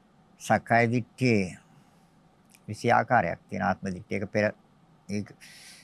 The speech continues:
පෙර ධර්ම දේශනා විසිද්ධ කළා. ඒක හොඳට අහන්න මේ ඉතුරු සංයෝජන ටික තේරෙනවා එතකොට.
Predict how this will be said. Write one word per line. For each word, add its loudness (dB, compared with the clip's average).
පෙර 4
ධර්ම 6
දේශනා 2
විසිද්ධ -2
කළා. -4
ඒක -8
හොඳට -4
අහන්න 0
මේ -4
ඉතුරු -8
සංයෝජන -2
ටික -10
තේරෙනවා -4
එතකොට. -18